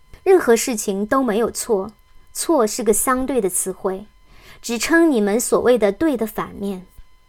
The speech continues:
然而，对是什么呢？你真的能够客观地做出决定吗？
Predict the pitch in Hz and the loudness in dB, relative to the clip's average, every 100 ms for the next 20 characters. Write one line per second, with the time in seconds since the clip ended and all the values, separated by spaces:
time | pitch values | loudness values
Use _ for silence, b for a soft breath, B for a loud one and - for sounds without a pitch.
0 | _ _ - 226 269 254 269 - - 359 | _ _ -4 0 2 0 -4 -6 2 2
1 | 277 226 214 165 185 190 202 - b b | 2 -4 -6 -8 -10 -10 -10 -16 b b
2 | b b 233 359 359 247 220 262 240 - | b b 2 4 4 2 -2 -2 -2 0
3 | 269 247 233 226 233 - 220 - 190 196 | 0 0 -2 0 -2 -2 -6 -2 -2 -2
4 | 269 220 190 | -4 -4 -6